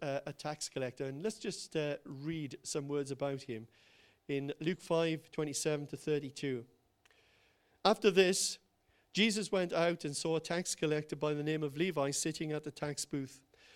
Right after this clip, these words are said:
"Follow me," Jesus said to him, and Levi got up, left everything, and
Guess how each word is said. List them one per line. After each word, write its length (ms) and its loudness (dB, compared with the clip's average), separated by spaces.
"Follow 320 8
me," 460 4
Jesus 320 -2
said 240 2
to 100 0
him, 320 -2
and 180 -4
Levi 300 0
got 300 0
up, 240 -2
left 320 0
everything, 580 4
and 320 0